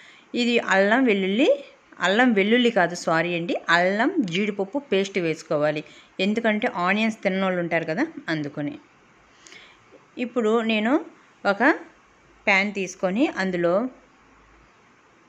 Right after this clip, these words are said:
మ్, పుదీనా, జీలకర్ర, చెక్-,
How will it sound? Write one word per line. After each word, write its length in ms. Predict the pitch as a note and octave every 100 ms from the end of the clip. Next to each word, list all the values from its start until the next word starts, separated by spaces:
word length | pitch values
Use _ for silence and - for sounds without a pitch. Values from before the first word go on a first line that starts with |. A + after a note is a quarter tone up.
| _ _ _ _ _ -
మ్, 220 | F3+ F3+ E3+ -
పుదీనా, 460 | F#3+ G3 G3 G#3 A3+ - - F3+ D#3
జీలకర్ర, 420 | F#3 F#3+ F#3+ F#3 G3 A3 - _ _ _ - - - -
చెక్-, 260 | F#3+ -